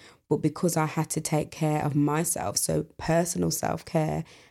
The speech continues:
had to be on point at that moment. I had to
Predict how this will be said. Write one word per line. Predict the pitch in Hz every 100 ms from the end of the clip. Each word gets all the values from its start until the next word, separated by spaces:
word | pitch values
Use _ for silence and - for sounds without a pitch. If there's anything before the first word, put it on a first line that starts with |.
| _
had | - 170 -
to | 165
be | 165
on | 151
point | 143 - 156 -
at | - 147
that | 165 175
moment. | 160 151 151 156 160 - - _
I | - 160
had | 160 180 160 -
to | - 156 151